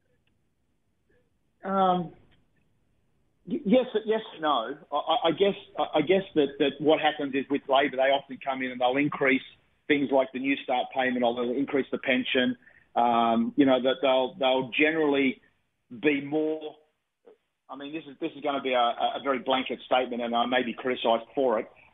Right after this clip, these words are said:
but, but often Labor will take the country into debt, uh, and they'll do that because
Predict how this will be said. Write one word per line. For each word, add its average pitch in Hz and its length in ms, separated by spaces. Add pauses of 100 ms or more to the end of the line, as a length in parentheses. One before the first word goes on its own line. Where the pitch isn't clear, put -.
(520)
but, - 240
but 151 100
often 170 400
Labor 143 320
will 135 180 (140)
take 147 180
the 131 160
country 131 400
into 123 200
debt, 117 340 (760)
uh, 123 260
and 143 120
they'll 139 160
do 156 180
that 147 200
because 135 240